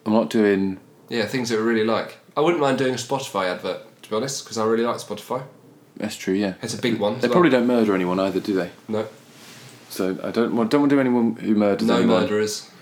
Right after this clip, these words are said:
Speaker 1: No murderers or
Speaker 2: No
Speaker 1: just
Speaker 2: fleecers.
Speaker 1: Yeah. Or
Speaker 2: Those
Speaker 1: just,
Speaker 2: who fleece.
Speaker 1: or just anyone that's even morally ambiguous.
Speaker 2: Yeah.
Speaker 1: But anyway, not that, well, that,
Speaker 2: Well, that's
Speaker 1: that's
Speaker 2: really
Speaker 1: not a real advert for our advertising space, is it? I'm gonna be incredibly picky. <laughs>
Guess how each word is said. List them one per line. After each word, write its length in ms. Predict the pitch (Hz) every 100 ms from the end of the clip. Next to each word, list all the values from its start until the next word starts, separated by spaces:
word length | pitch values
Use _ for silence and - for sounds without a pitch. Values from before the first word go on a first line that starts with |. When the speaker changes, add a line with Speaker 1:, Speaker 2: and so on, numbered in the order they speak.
| - - - - - - - - _ _ -
Speaker 1:
No 100 | 107
murderers 420 | 113 110 107 95
or 400 | - 98 95 90
Speaker 2:
No 100 | 120 117
Speaker 1:
just 180 | -
Speaker 2:
fleecers. 540 | 120 117 113 113 110 - - - -
Speaker 1:
Yeah. 260 | 113 104 92 -
Or 80 | 147
Speaker 2:
Those 60 | -
Speaker 1:
just, 120 | 117
Speaker 2:
who 60 |
fleece. 520 | 110 - 107 107 - 147
Speaker 1:
or 120 | 156
just 160 | 208
anyone 280 | 185 202 185
that's 160 | 143 160
even 180 | 139 143
morally 640 | 139 139 127 120 113 113 -
ambiguous. 920 | 113 104 113 110 98 92 92 - - -
Speaker 2:
Yeah. 180 | 95 90 90 - _ _ _ _ _ _ _
Speaker 1:
But 80 | 104
anyway, 320 | 110 95 87 -
not 140 | 135 113
that, 280 | 107 - - _ _
well, 200 | - 92
that, 160 | - - - - - -
Speaker 2:
Well, 120 | 104
that's 180 | 107 -
Speaker 1:
that's 200 | 143 -
Speaker 2:
really 120 | 127
Speaker 1:
not 100 | 110
a 40 | 104
real 220 | 104 101
advert 380 | 98 - 95 -
for 140 | 95
our 260 | 95 92 92
advertising 440 | 90 90 90 90
space, 300 | - 95 95
is 100 | 90
it? 100 | 87
I'm 80 | 107
gonna 80 | 117
be 60 | 107
incredibly 680 | 101 95 - 127 117 110 101
picky. 400 | 87 180 185 165
<laughs> 840 | - 165 156 151 156 175 214 -